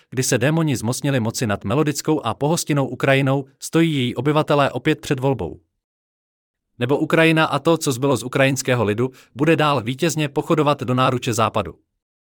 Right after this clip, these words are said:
Pamatujeme na sliby evropských představitelů, že Ukrajina bude definitivně přijata do Evropské unie. Ale z memoáru Mikoly Azarova, předsedy vlády Ukrajiny v letech dva tisíce deset až dva tisíce čtrnáct, když na Ukrajině nežije více než patnáct milionů lidí,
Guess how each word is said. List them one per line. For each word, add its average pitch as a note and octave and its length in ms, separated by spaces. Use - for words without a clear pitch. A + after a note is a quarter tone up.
Pamatujeme G3+ 560
na F3 80
sliby F3 300
evropských D3+ 460
představitelů, C#3 680
že A#2+ 140
Ukrajina D#3 500
bude B2+ 240
definitivně E3+ 640
přijata D#3 400
do C3+ 120
Evropské D#3 520
unie. C3+ 360
Ale C#3+ 160
z B2+ 60
memoáru D#3 460
Mikoly D3 320
Azarova, C3 440
předsedy E3 480
vlády C#3 320
Ukrajiny C#3 440
v G#2 60
letech A2+ 260
dva G#2 140
tisíce E3+ 400
deset C#3 320
až - 160
dva A2 140
tisíce F3 400
čtrnáct, E3 580
když - 220
na A2 160
Ukrajině D3 480
nežije C3+ 380
více C3 260
než A#2 160
patnáct C#3+ 480
milionů C3+ 420
lidí, C3 340